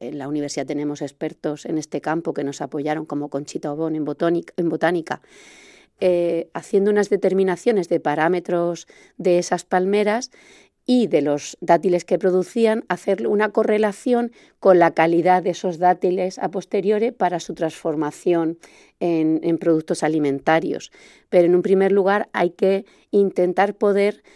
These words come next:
correlacionar esas características de las palmeras con los dátiles que van a, que van a producir, y estamos en ello. Entonces,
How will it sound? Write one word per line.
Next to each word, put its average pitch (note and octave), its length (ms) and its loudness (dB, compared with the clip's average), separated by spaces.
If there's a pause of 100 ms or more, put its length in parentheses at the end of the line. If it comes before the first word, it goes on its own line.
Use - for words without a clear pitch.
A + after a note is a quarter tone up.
(120)
correlacionar G3 800 2 (220)
esas F#3+ 380 -4
características F3+ 540 2
de D#3+ 80 -4
las E3 120 -2
palmeras G3+ 440 -2
con F3+ 220 2
los E3 120 2
dátiles F#3+ 400 2
que - 140 -10
van D3+ 220 -2
a, C3+ 420 -8
que F#3+ 140 0
van E3 160 2
a D3 80 -2
producir, D3 580 -2 (240)
y F3+ 80 2
estamos E3 420 0
en C#3+ 140 -2
ello. C#3+ 320 -4 (680)
Entonces, F3+ 800 2